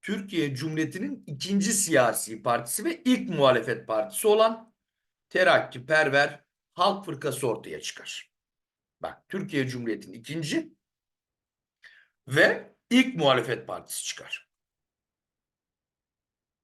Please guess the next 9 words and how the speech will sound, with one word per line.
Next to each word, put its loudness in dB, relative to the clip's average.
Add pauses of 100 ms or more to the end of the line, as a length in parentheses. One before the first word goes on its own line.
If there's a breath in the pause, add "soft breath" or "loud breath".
(580)
Özellikle 6 (600)
halifeliğin 2
kaldırılmasına 2
itiraz 4
edenler 0
şundan 2
dolayı -2
itiraz -4
ettiler. -4